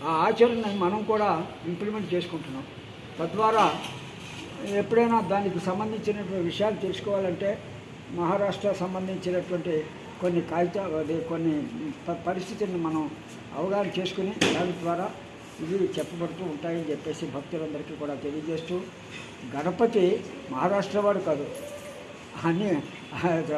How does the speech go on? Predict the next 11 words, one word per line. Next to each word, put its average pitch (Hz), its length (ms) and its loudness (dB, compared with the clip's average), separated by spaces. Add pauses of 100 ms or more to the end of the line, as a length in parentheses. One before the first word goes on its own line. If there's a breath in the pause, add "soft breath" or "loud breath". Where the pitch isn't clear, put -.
(240)
సమస్త 208 380 2
దేవ-, 208 640 4
సమస్త 208 320 4
ప్రజలకి 208 580 4
సంబంధించినటువంటి 185 880 -2
వాడు. 143 180 0 (480)
అయితే 190 580 8 (300)
ఇంప్లిమెంటేషన్లో 233 960 6
తేడాలు 202 420 4
వస్తూ 175 220 -2
ఉంటాయి. 156 260 -2